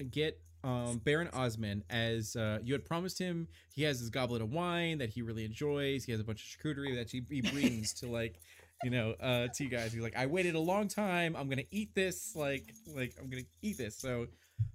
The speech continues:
um, he, he does bow to you though, as he, like, has a servant that's also with him, his own servant, and he, like, hands him the stuff, and then he, like, cleans off his beard. He's a dwarf, <laughs> and then he, like, bows to you, and he goes, My queen,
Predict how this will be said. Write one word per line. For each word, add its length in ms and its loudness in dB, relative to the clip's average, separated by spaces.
um, 260 2
he, 260 -2
he 200 -4
does 220 2
bow 200 0
to 80 0
you 120 0
though, 340 2
as 260 0
he, 220 -4
like, 340 -4
has 240 2
a 60 -4
servant 440 0
that's 240 -4
also 280 -2
with 180 -2
him, 260 0
his 140 2
own 160 0
servant, 360 -2
and 100 0
he, 140 0
like, 160 -2
hands 180 0
him 100 -2
the 60 -2
stuff, 360 -2
and 100 -6
then 100 -2
he, 80 -4
like, 160 -4
cleans 200 -2
off 120 -2
his 100 -12
beard. 460 2
He's 100 0
a 40 0
dwarf, 300 8
<laughs> 80 0
and 180 4
then 160 2
he, 280 0
like, 240 2
bows 280 2
to 100 -6
you, 260 0
and 100 0
he 60 0
goes, 200 0
My 160 2
queen, 540 4